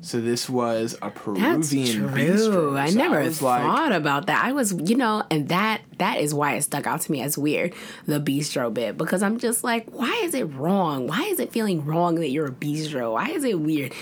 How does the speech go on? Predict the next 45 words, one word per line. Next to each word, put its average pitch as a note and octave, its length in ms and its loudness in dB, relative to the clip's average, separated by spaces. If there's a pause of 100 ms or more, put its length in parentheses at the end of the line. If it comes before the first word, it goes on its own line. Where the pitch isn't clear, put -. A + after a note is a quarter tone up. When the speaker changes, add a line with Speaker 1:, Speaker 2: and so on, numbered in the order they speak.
(160)
Speaker 2:
And D3+ 100 2
it's D3+ 100 0
because G3 540 0
bistros D3 560 0
are - 20 0
usually C3 480 -2
French. A#2+ 460 -2 (160)
Thank D#3 500 0
you. G2+ 320 -4
Speaker 1:
Yep, G#3+ 300 -4
yep, - 180 -4
yep. D4 260 -4 (160)
Speaker 2:
A F#3 60 2
Peruvian D3+ 640 0
bistro. C3+ 440 -4
Very D4 260 2
interesting. D3+ 680 -2
Yes. C#4 400 2 (120)
Okay. G#3 420 0 (220)
I D4+ 100 2
see G4 160 0
why D#4+ 80 2
you F#3 120 2
picked F3+ 240 -2
it C#3 80 0
in C#3+ 120 0
retrospect. C#3+ 720 -4
Speaker 1:
Yeah. - 240 -20 (280)
I F#3+ 140 2
think A3 340 0
also, D#3 600 4
and, C#3 320 -2
and C3 320 -2 (240)
you've G3+ 180 4
been G3 160 2
Speaker 2:
I E3+ 40 4
was E3 40 4
Speaker 1:
doing D3 120 0
a - 40 -2
Speaker 2:
kinda F3+ 240 2
Speaker 1:
great E3 140 2
Speaker 2:
leaning E3 240 2
toward D#3 400 0
Italian, E3 760 0
but - 260 -4